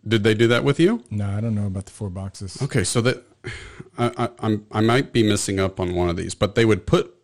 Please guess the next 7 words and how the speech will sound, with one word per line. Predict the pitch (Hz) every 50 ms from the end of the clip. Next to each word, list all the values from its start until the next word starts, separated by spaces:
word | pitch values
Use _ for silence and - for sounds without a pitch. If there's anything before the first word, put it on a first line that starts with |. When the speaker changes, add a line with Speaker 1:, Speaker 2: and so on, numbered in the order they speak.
| _ _ _
Speaker 1:
in | - 113 107 107 104 104 101 101 101 98 - _ _ _ _ _
one | - 98 107 120 123 113
corner | - - 104 98 90 90 90 95 101 - _ _ _
your | - 107 98
monthly | 95 98 92 - - 95
payment. | - - 90 90 - - - _ _ _ _ -
Speaker 2:
Mm. | 113 113 113 113 107 101 95 85